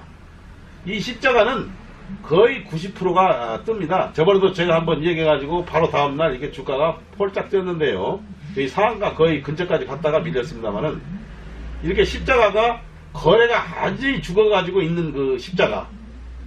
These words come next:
거래가 죽어가지고 있는 십자가는 밑에서도 좋고 사실은 상향 트렌드에서 거래가 많았을 때,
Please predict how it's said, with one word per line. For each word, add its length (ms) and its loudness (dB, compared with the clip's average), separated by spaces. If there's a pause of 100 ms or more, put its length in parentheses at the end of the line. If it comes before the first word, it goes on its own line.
(140)
거래가 480 4
죽어가지고 440 0
있는 100 -4
십자가는 540 -4 (440)
밑에서도 640 2
좋고 500 0 (280)
사실은 420 -2
상향 320 -2
트렌드에서 680 0 (380)
거래가 380 4
많았을 420 2
때, 220 -4